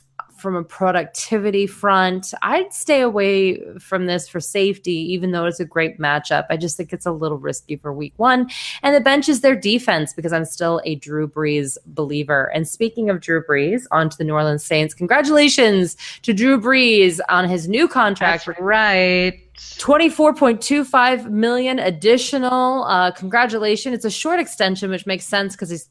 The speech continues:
Speaker 1: thirty-seven. It's not a slam. Anyone who's interpreted it that way is wrong. It is called age, and it happens to everybody. Um, Oakland was pretty average across the board as far as defenses are concerned, but the Saints are so much better at home. And of course,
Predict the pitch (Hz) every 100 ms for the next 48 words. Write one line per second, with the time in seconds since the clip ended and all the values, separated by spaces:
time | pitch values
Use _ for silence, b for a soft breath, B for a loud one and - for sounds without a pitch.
0 | - 202 202 190 - 202 196 165 160 160
1 | - 180 180 202 - 208 185 160 143 156
2 | 185 180 175 165 165 165 151 160 - 160
3 | 156 151 139 151 143 147 143 139 143 151
4 | 156 143 139 147 156 156 151 - 156 151
5 | - - 139 139 147 165 - 156 143 147
6 | 151 147 - 139 139 135 156 208 B B
7 | B B B - 175 170 170 - 247 262
8 | 370 370 - 359 - 180 180 220 226 226
9 | 202 196 - 165 - 160 180 233 262 -
10 | 269 277 254 269 269 277 262 262 277 294
11 | 277 - 269 269 262 220 - - 247 294
12 | 262 - - 220 220 240 - 190 202 160
13 | - 165 175 233 277 214 226 - 330 262
14 | 269 -